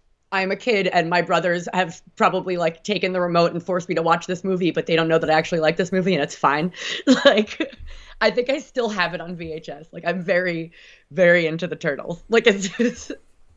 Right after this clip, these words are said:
it was funny. A guy pla-, in a hockey mask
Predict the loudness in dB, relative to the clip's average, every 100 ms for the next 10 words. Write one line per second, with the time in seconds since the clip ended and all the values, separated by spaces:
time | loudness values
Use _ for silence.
0 | _ 0 0 0 0 2 2 0 -4 -10
1 | -20 -4 0 4 2 0 -10 2 4 4
2 | 2 2 2 2 -2 -2 -2 -4